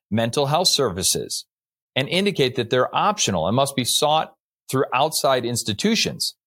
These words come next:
In fact, the hospital's gender clinic doesn't offer any long-term mental health therapy. The fact that even one hospital offers a, quote, "fast track to puberty blockers and then permanent surgical procedures"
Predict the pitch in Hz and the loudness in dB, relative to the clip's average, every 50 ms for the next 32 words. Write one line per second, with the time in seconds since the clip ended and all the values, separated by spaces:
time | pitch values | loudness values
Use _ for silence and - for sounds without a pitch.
0 | _ _ _ _ _ _ _ _ _ _ _ _ - 101 170 190 185 147 120 - | _ _ _ _ _ _ _ _ _ _ _ _ -4 0 2 2 2 2 0 0
1 | 135 127 139 151 151 - 143 123 117 101 87 - 127 131 147 156 151 139 - 110 | 0 0 0 0 0 0 0 0 0 -2 0 0 0 2 2 2 0 -2 0 0
2 | 101 98 113 110 - - 120 120 120 143 139 - 131 139 143 - - 147 - - | 0 0 0 -2 0 0 0 2 2 0 0 0 0 0 2 2 0 -2 0 0
3 | 160 175 208 202 165 123 113 107 101 98 - - 104 95 95 98 92 90 - 87 | 0 2 2 2 2 2 2 2 2 0 0 0 0 2 2 2 0 0 0 -2
4 | 82 92 85 78 - - 90 78 71 71 - 69 - - _ _ _ _ _ _ | 0 0 -2 -2 -2 -2 -2 -2 -2 -4 -6 -10 -12 -12 _ _ _ _ _ _
5 | _ _ _ _ _ _ _ _ _ _ _ _ _ _ 135 156 165 165 - 226 | _ _ _ _ _ _ _ _ _ _ _ _ _ _ -4 -4 -4 -2 0 0
6 | 247 269 269 - - - - 165 170 151 160 156 143 120 113 117 120 139 156 165 | 0 0 0 0 0 0 2 0 2 2 2 2 0 0 -2 -2 0 2 2 2
7 | 165 156 123 123 110 95 - - - - 85 76 - - - _ _ _ _ _ | 0 0 0 2 2 2 2 2 0 0 -2 -4 -4 -8 -12 _ _ _ _ _
8 | 123 135 135 135 143 131 123 127 123 117 - - 143 135 131 - - - - - | 2 2 2 2 2 0 2 2 0 -2 0 0 2 2 2 -2 -6 -12 -6 0
9 | - 160 151 156 156 - - - - - 147 143 131 - - - 95 - - 151 | 2 2 2 4 2 2 0 2 2 2 4 2 2 0 -2 -6 -6 -2 0 0
10 | 147 131 113 113 92 92 95 87 82 - - 87 90 - - - _ _ _ _ | 0 2 0 0 0 2 2 2 2 0 -2 -2 -2 -2 -4 -6 _ _ _ _
11 | _ _ _ - 139 147 156 151 139 - - - 165 175 170 151 143 131 - - | _ _ _ -2 0 2 2 2 0 -2 -2 0 0 2 2 0 0 0 2 2
12 | - 175 170 156 135 - 110 95 - 95 87 82 - 95 85 73 78 85 85 - | 2 2 2 2 0 -2 -2 -2 -2 -4 -2 -2 0 -2 -2 -2 -2 -4 -4 -4
13 | - | -6